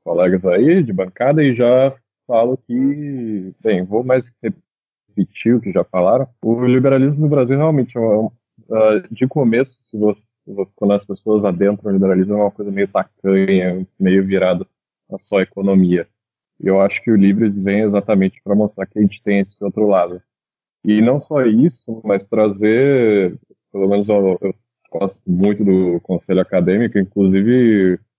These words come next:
o Paulo Roberto de Almeida, o diplomata, meu professor, ele teve aqui já no Bem-Estar Capital com a gente, já deu uma palhinha com a gente,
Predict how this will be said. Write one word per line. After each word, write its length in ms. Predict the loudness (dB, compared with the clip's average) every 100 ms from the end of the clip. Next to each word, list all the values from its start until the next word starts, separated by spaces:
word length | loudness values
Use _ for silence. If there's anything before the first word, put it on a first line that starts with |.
| _ _
o 100 | -12
Paulo 220 | -4 0 0
Roberto 420 | 0 -2 -4 -4
de 120 | -2
Almeida, 560 | -2 0 0 0 0 -2
o 100 | -4
diplomata, 640 | -6 -4 0 0 -2 -8 _ _ _ _ -20 -18
meu 100 | -18
professor, 720 | -16 -12 -8 -8 -2 2 4
ele 160 | 4 2
teve 240 | 0 0
aqui 360 | -2 -4 0 0
já 240 | 2 2
no 140 | 2 2
Bem-Estar 440 | 0 -2 -4 -6
Capital 440 | -4 -6 0 -2
com 100 | 0
a 80 | -2
gente, 400 | 0 0 -2 -6
já 300 | -4 0 2
deu 240 | 2 2 0
uma 260 | 0 -2
palhinha 460 | -2 -2 0 -2 -4
com 120 | -6
a 60 | -8
gente, 380 | -4 -4 -4